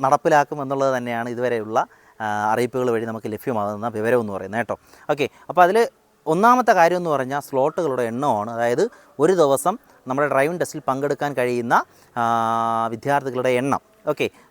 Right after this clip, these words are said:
നേരത്തെ ഒരു എം വി ഡിക്ക് കീഴിൽ അറുപതായിരുന്നുവെങ്കിൽ ഇപ്പോൾ അതിനെ നാൽപതായിട്ട് കുറച്ചിട്ടുണ്ട്. ഓക്കെ, നേരത്തെ അത് മുപ്പതാക്കാനുള്ള ശ്രമത്തിലായിരുന്നു,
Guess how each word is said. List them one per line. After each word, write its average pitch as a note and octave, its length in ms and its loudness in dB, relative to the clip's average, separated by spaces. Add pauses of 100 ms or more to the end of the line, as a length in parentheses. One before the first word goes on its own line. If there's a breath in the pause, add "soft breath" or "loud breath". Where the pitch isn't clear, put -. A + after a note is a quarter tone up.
(140)
നേരത്തെ F#3 380 2 (120)
ഒരു F3 180 6
എം E3 100 -8
വി F#3+ 80 -2 (100)
ഡിക്ക് F3 200 -4
കീഴിൽ C3+ 240 0
അറുപതായിരുന്നുവെങ്കിൽ C3 840 0 (200)
ഇപ്പോൾ D#3+ 240 0
അതിനെ C3 200 -6 (200)
നാൽപതായിട്ട് C#3+ 680 4
കുറച്ചിട്ടുണ്ട്. G#2 420 -6 (140)
ഓക്കെ, C3 180 -6
നേരത്തെ C#3 300 2
അത് D#3 120 -2
മുപ്പതാക്കാനുള്ള D#3 760 2 (560 soft breath)
ശ്രമത്തിലായിരുന്നു, C#3+ 680 4